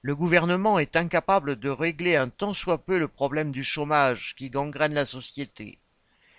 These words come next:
Mais quand il s'agit de s'en prendre aux pauvres, alors là,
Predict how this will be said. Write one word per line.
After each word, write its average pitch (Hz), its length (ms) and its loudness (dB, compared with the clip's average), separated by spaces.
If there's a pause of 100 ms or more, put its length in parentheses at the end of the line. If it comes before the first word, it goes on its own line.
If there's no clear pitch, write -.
(280)
Mais 143 80 -4
quand 233 220 0
il 226 140 -4
s'agit 208 340 2
de - 60 -12
s'en 175 180 0
prendre 156 300 -2
aux 143 80 -2
pauvres, 180 580 -2 (100)
alors 143 280 2
là, 156 300 2